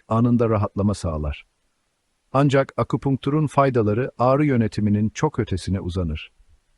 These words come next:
Çi akışını destekleyerek akupunktur, iltihabı azaltmaya, dolaşımı iyileştirmeye, bağışıklık sistemini güçlendirmeye, uyku kalitesini artırmaya ve stres ve kaygıyı hafifletmeye yardımcı olur.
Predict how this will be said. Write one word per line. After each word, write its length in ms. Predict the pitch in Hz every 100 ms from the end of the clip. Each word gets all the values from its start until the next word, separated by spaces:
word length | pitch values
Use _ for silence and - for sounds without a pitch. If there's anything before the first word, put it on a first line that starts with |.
| _ _
Çi 260 | - 156 147
akışını 480 | - 123 127 120
destekleyerek 720 | 120 117 127 120 127 123 104 101
akupunktur, 600 | - 101 101 - 113 - - - - -
iltihabı 540 | 123 120 127 120 135
azaltmaya, 680 | 139 110 107 - 98 87 135 - _
dolaşımı 420 | 120 120 - 139
iyileştirmeye, 840 | 147 120 110 - 120 101 95 95 117
bağışıklık 580 | 113 117 113 131 143 143
sistemini 500 | - 120 127 120 120
güçlendirmeye, 840 | 113 - 113 110 107 98 95 95 95 _ _ _ _ _ _
uyku 300 | - 110 -
kalitesini 600 | 151 131 127 127 113 127
artırmaya 680 | 123 101 - 101 101 98 95 - -
ve 120 | 101
stres 560 | - - - 147 143 -
ve 80 | 113
kaygıyı 460 | 117 110 101 107
hafifletmeye 760 | 101 - 110 101 95 - 101 95
yardımcı 540 | 90 87 85 85 90
olur. 280 | 78 80 -